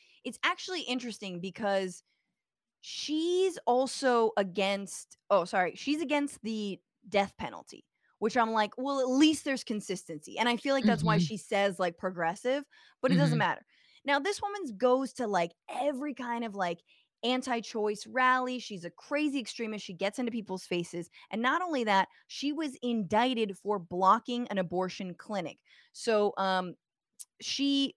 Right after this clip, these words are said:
Speaker 1: authorities actually, th-, so they raided her home, but not before. The same day, this is, I'm just, this, this, I'll just read this to you. They're not from the article. The same day, the, uh, she was indicted for blocking an abortion clinic.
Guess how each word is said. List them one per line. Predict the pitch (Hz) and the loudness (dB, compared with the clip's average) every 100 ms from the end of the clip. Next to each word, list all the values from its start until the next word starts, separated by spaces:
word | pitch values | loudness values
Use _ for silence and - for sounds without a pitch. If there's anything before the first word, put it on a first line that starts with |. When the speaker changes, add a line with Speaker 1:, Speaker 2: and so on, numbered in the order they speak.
| - | 0
Speaker 1:
authorities | 220 - 320 359 320 294 262 - | 0 0 0 0 2 0 0 0
actually, | 214 - 226 202 196 185 - | 0 0 -4 -2 -2 -4 -8
th-, | - - - | -14 -16 -10
so | - 226 | 0 4
they | 226 | 4
raided | 294 392 392 | 4 0 0
her | 302 | -2
home, | 226 233 196 175 | 2 2 2 0
but | 240 233 | -4 0
not | 240 320 370 | 2 2 0
before. | 294 - 226 180 165 - - _ - | -6 -4 0 2 0 -4 -20 _ -10
The | 233 | -8
same | - 277 330 294 | -2 0 2 6
day, | 214 165 175 240 | 6 6 2 -2
this | 190 190 | -6 -6
is, | 214 190 | -6 -4
I'm | 190 196 | -4 -4
just, | 196 | -6
this, | 202 202 - | -6 -8 -8
this, | 202 - - | -8 -8 -4
I'll | 185 | -4
just | 185 180 - _ _ _ | -4 -8 -12 _ _ _
read | 180 196 | -4 -2
this | 180 - | -2 -4
to | |
you. | 170 | -4
They're | 170 | -4
not | 196 | -6
from | 175 | -6
the | 147 | -4
article. | 147 147 175 - - - - _ - | -4 -4 -10 -12 -20 -20 -20 _ -6
The | |
same | 233 330 330 | 0 2 4
day, | 247 226 - | 4 4 2
the, | 196 202 - - - | 0 -2 -2 -8 2
uh, | 202 196 - | 6 6 4
she | - 240 | -4 -6
was | 233 220 220 214 202 - _ - | 0 2 2 0 -2 -12 _ -4
indicted | 220 202 180 170 175 180 | 0 4 4 2 -2 -6
for | - 185 | -4 0
blocking | 180 175 190 | 2 0 0
an | 175 | -4
abortion | 170 165 160 170 | 0 -2 -2 -8
clinic. | 156 170 117 - | -6 -6 -6 -10